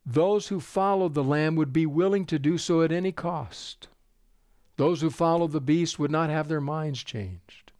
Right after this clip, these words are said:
They determined that things would get a whole lot worse before they suddenly got a whole lot better. And they determined that in the end, the Lamb wins.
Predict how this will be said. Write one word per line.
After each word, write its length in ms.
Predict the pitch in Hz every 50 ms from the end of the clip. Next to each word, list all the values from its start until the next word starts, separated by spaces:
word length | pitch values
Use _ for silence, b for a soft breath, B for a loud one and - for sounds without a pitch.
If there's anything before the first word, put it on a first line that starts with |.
| _ _ _ _ _ b b b b b b b b b b b b b b b b b b
They 160 | b 117 123 135
determined 560 | 147 151 135 - 156 160 170 180 180 170 156
that 100 | 143 -
things 320 | - 151 151 160 160 143
would 160 | 156 143 143
get 140 | 135 147 143
a 80 | 139 127
whole 320 | 117 131 151 165 175 180
lot 260 | 175 180 170 165 -
worse 320 | 143 135 131 127 131 120 -
before 320 | 143 127 120 - 156 143
they 140 | 139 139 139
suddenly 440 | - - - 170 175 165 147 147 143
got 200 | 127 135 131 131
a 80 | 123
whole 240 | 117 110 131 139 147
lot 240 | 139 147 147 - -
better. 340 | 123 113 107 98 101 104 98 _ _ _ _ _ _ _ _ _ _ _ _ _ _ _ _ _ _ _ b b b b b b b b b b b b b b b b b b -
And 300 | - 147 196 226 226 220
they 140 | 226 220 208
determined 760 | 170 185 156 - - 123 107 101 101 98 98 104 110 104 - _ _ _ _ _ -
that 180 | 135 123 120 - -
in 220 | 165 160 180 185
the 200 | 170 175 165 -
end, 500 | - 127 110 107 107 107 120 127 117 - - _ _ _ _ _ _ _ _ _ -
the 80 | 123
Lamb 380 | 117 113 117 113 110 110 110 113
wins. 640 | 104 104 95 90 82 80 - _ - - - -